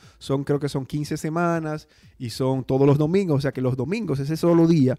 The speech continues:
podría Apple estar interesado en llevar este servicio al T V Plus, de-, al servicio que ellos tienen, que está creciendo todos los días, y que cada vez, por cinco dólares apenas,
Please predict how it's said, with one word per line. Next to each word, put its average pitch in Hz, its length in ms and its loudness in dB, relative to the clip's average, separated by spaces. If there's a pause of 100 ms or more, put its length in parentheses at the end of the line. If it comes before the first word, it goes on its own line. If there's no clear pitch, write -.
(340)
podría 139 340 0
Apple 170 160 0
estar 151 160 -4
interesado 143 580 -2
en 139 220 -2
llevar 120 480 0
este 156 480 -2
servicio 143 560 -2 (360)
al 120 640 2
T 135 120 2
V 147 160 2
Plus, 131 340 4
de-, - 140 -10
al 104 80 -6
servicio 123 360 -4
que 139 60 -4
ellos 143 180 -2
tienen, 151 240 -4
que 110 120 -10
está 104 220 -12
creciendo 127 420 -6
todos 131 180 2
los 147 140 2
días, 143 320 2 (280)
y 170 140 -2
que 160 160 2
cada 151 260 0
vez, 156 220 2
por 117 320 -2
cinco 143 400 -2
dólares 156 320 4
apenas, 160 360 -4